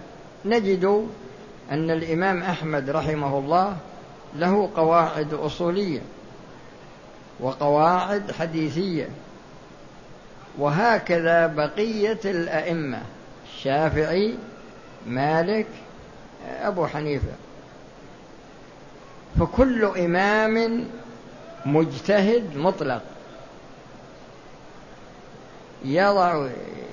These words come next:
يعني، يقعد القواعد لنفسه ويستنبط من القرآن ويستنبط من السنة على حسب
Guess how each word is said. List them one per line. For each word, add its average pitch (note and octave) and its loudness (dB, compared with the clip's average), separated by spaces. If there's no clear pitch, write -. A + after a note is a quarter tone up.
يعني، C#3+ -2
يقعد D#3+ 2
القواعد E3 6
لنفسه F#3+ 2
ويستنبط E3 2
من E3 0
القرآن F3 2
ويستنبط D3 0
من D#3+ 0
السنة A3+ 0
على E3 2
حسب F3 0